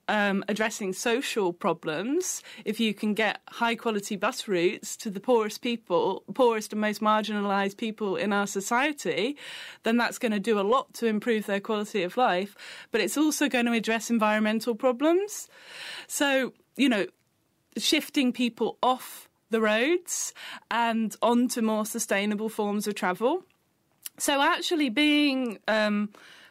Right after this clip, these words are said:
trapped in Glasgow for a year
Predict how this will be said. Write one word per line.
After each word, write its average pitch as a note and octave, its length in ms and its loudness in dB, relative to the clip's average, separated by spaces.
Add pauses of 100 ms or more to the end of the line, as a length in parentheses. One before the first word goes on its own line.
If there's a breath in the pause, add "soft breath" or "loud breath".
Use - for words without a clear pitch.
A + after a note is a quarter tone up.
(640 loud breath)
trapped - 500 0
in C#4+ 240 4
Glasgow B3+ 640 2
for G3 220 -2
a F3+ 80 4
year E3+ 480 2